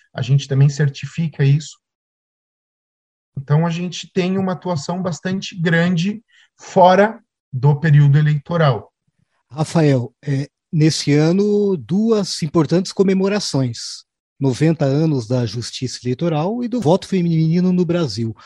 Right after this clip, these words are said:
Speaker 2: Qual a importância desses dois marcos?
Speaker 1: No Brasil, se entendeu, muito cedo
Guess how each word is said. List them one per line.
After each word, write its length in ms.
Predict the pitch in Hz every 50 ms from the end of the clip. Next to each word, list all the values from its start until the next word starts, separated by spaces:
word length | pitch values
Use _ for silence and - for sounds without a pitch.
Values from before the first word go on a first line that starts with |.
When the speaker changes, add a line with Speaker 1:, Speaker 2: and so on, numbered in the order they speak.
| - - - _ _ _
Speaker 2:
Qual 240 | - 226 254 294 330
a 100 | 339 320
importância 920 | 277 - 254 233 196 151 - - 185 185 190 165 - - - 156 139 131
desses 560 | 117 113 143 143 135 - - - 135 123 110
dois 260 | 98 - 156 160 147 113
marcos? 720 | 120 127 120 120 113 - _ - 120 - - - - - _ _ - - _ _ - - - - _ _ _ _ _ _ _ -
Speaker 1:
No 460 | 143 160 180 196 233 285 330 349 -
Brasil, 680 | 190 220 214 196 170 151 139 127 147 170 202 220 190
se 200 | 143 - - -
entendeu, 840 | 165 156 147 139 - 127 110 110 110 107 123 135 160 160 131 - - -
muito 340 | 107 139 185 233 233 - 147
cedo 540 | - - - 139 156 165 135 110 101 101